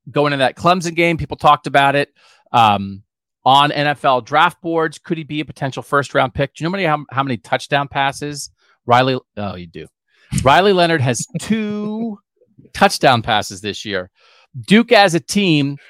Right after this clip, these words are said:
has three passing touchdowns and fifteen rushing touchdowns, which is amazing. He hasn't exactly been lighting it up, but I,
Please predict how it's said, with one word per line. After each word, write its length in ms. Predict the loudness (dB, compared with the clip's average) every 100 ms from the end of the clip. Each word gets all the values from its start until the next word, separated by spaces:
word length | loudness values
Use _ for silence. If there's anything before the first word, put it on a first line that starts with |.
| _
has 280 | 0 2 2
three 320 | -6 -2 0
passing 500 | -2 0 0 0 -2
touchdowns 640 | 0 0 0 -2 -2 -2 -4
and 180 | -6 -6
fifteen 720 | -4 -4 -4 -6 -6 -4 -2 -2
rushing 440 | 0 0 -2 -10
touchdowns, 680 | -8 -8 -8 -12 -12 -16 -18 _ _ _ _ -2
which 200 | -2 0
is 200 | -2 -4 -8
amazing. 680 | -6 -2 2 2 0 -4 -6
He 160 | -6
hasn't 400 | 0 0 0 -8 _ _ -18
exactly 400 | -6 -2 0 0
been 220 | 0 0
lighting 320 | 2 2 0
it 100 | 0
up, 240 | 4 2 _ _ _ _
but 280 | 0 2 4
I, 120 | 2